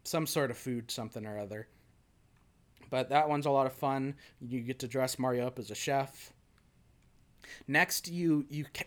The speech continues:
seem to catch up to Bowser and try to jump on his ship, but then he, Bowser isn't on the ship, and he appears off to the side riding, like, a photorealistic dragon, uh, and basically, like, with the dragon's, like, power beam breath, like,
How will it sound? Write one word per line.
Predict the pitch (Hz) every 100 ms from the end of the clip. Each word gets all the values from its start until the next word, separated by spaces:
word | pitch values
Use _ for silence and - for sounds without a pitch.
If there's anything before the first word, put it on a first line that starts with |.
| -
seem | - 170 180
to | 170
catch | - 156 -
up | 170 -
to | 147
Bowser | 131 135 139 165 175 - - - -
and | 143
try | 131 151 143
to |
jump | 139 127 139 139
on | 139
his | 131
ship, | - - 139 151 - - - -
but | 139 131
then | 151 151
he, | 135 - 143 139 -
Bowser | 135 139 139 147 135 127 - -
isn't | 147 151
on | 147 143
the | 151
ship, | - 160 160
and | 143
he | 131
appears | 123 135 139 131
off | 131
to | 127
the | 120
side | - 131 127 139 139 - - 120
riding, | 120 139 147 151
like, | 147 135
a |
photorealistic | 110 - 156 147 143 131 135 123 127 - 123 -
dragon, | 113 104 117 139 147 160 - - - - - -
uh, | 131 127 -
and | 127
basically, | 135 135 - - 135
like, | 131 123 - -
with | 139 143
the | 139
dragon's, | 135 143 127 131 127 123
like, | 117 117 - - - _ _ -
power | - 139 143
beam | 131 131 131 131
breath, | 120 123 127 -
like, | 123 110